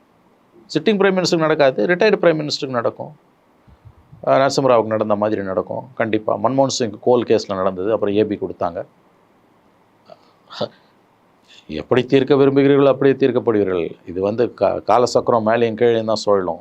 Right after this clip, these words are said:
ரங்கராட்டினம் இது. மேல இருக்கிறது கீழே வரும், கீழே இருக்கிறது மேல போகும். எதுவும் யாரும் நிரந்தரம் அல்ல, சாஸ்வதம் அல்ல. ஆனால் இன்றைய ஆட்சியாளர்கள் மோடியின்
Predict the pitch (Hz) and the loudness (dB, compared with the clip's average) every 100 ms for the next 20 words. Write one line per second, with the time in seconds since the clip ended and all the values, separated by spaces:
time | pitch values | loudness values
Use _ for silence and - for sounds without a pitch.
0 | - 95 113 127 113 101 87 85 87 110 | -8 -4 0 2 0 -2 -8 -6 -2 2
1 | 113 117 117 113 120 113 127 127 123 107 | 2 0 -4 -4 -2 0 -2 -2 -2 -2
2 | 104 101 95 98 - 92 87 95 127 123 | -2 -4 -6 -8 -8 -8 -6 -4 -2 0
3 | 117 123 131 135 _ _ _ 104 120 120 | 2 2 2 -2 _ _ _ 0 2 2
4 | 117 110 113 117 110 110 107 92 90 87 | 2 2 2 2 2 2 0 -2 -2 -4
5 | 87 - _ _ _ _ _ _ _ _ | -4 -6 _ _ _ _ _ _ _ _
6 | - 131 127 131 127 123 127 127 135 120 | -6 -2 0 2 2 4 2 2 2 2
7 | 110 113 117 - _ _ _ _ _ _ | 2 0 -2 -8 _ _ _ _ _ _
8 | - 104 117 107 104 95 | -4 0 2 2 -2 -2